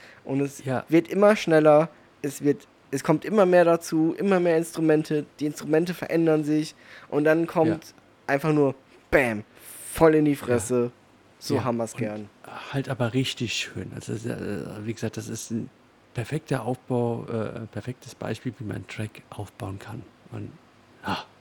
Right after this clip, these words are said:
Speaker 2: und einen Spannungsbogen stellen kann.
Speaker 1: Ja,
Speaker 2: Das ist
Speaker 1: vor,
Speaker 2: einfach
Speaker 1: vor allem,
Speaker 2: richtig
Speaker 1: vor allem
Speaker 2: geil.
Speaker 1: das Geile ist ja, es ist halt einfach nur, nur Arpeggios. Das ist halt, es ist halt einfach nur ein Arpeggio.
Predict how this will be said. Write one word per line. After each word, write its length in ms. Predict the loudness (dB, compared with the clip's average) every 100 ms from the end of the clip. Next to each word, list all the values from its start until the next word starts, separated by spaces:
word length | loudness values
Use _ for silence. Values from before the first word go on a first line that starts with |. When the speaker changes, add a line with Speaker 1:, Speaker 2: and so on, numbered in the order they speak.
| _ _ -6
Speaker 2:
und 60 |
einen 100 | -6
Spannungsbogen 560 | -4 -6 -6 -10 -12 -10
stellen 240 | -8 -8
kann. 100 | -6
Speaker 1:
Ja, 60 | -6
Speaker 2:
Das 60 | -4
ist 20 |
Speaker 1:
vor, 80 | -6
Speaker 2:
einfach 100 | -4
Speaker 1:
vor 80 | -4
allem, 120 | -4
Speaker 2:
richtig 260 | -6 -14
Speaker 1:
vor 140 | -8 -4
allem 120 | -2
Speaker 2:
geil. 80 | -4
Speaker 1:
das 80 | -2
Geile 180 | -2 -2
ist 120 | -4
ja, 100 | -4
es 160 | -6
ist 120 | -8 -6
halt 160 | -6
einfach 280 | -6 -4 -4
nur, 320 | -2 -2 -2
nur 180 | -4 -6
Arpeggios. 680 | -6 -8 -10 -4 -4 -4 -8
Das 100 | -10
ist 80 | -8
halt, 140 | -8 -10 -20
es 100 | -14
ist 60 | -8
halt 220 | -6 -4
einfach 260 | -4 -4 -4
nur 200 | -4 -6 -12 -20 _
ein 80 | -8
Arpeggio. 600 | -6 -6 -8 -6 -4 -4